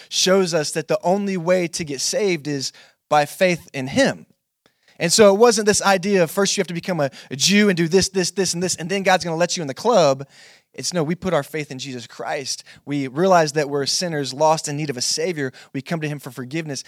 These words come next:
He forgives us, and then we spend the rest of our lives chasing after him. It's this really beautiful idea. And so the problem with what the Judaizers were teaching is wasn't,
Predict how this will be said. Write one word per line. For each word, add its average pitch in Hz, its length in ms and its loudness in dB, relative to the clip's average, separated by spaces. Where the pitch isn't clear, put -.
He 147 100 -10
forgives 139 300 -6
us, 135 100 -8
and 139 80 -10
then 135 80 -6
we 123 200 -8
spend - 220 -6
the 127 60 -4
rest 127 160 -4
of 131 60 -6
our 120 100 -4
lives 117 200 -8
chasing 113 360 -10
after 95 240 -16
him. 101 100 -20
It's 120 140 -10
this 123 160 -10
really 135 180 -6
beautiful 123 400 -6
idea. 113 580 -6
And 139 160 -6
so 151 320 2
the 147 120 -2
problem 202 440 2
with 170 160 -4
what 170 200 2
the 147 60 -8
Judaizers 156 500 -2
were 131 80 -8
teaching 185 320 -4
is 135 100 -4
wasn't, 160 400 0